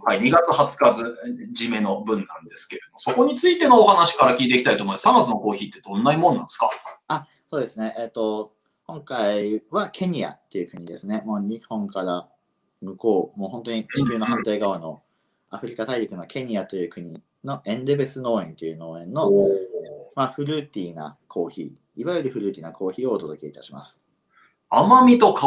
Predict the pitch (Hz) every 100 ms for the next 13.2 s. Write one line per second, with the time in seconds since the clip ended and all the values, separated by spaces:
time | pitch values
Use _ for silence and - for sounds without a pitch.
0 | 143 139 123 - - 110 90 90 101 101
1 | 87 - - 123 175 - 120 - - -
2 | 262 349 370 370 - - 185 247 262 269
3 | 269 - - 120 113 117 - - 214 285
4 | 294 320 320 302 302 285 277 - - 113
5 | - 107 95 98 - 87 - _ _ _
6 | _ _ 90 - 233 - - 131 190 233
7 | 226 - 226 190 - 113 98 98 - -
8 | 101 101 110 101 87 - 87 95 123 -
9 | 110 113 110 110 107 104 _ _ _ _
10 | _ 185 202 135 165 170 170 160 - 233
11 | 208 - 123 90 104 110 117 92 71 -
12 | 76 73 _ _ _ _ 120 107 - 107
13 | 101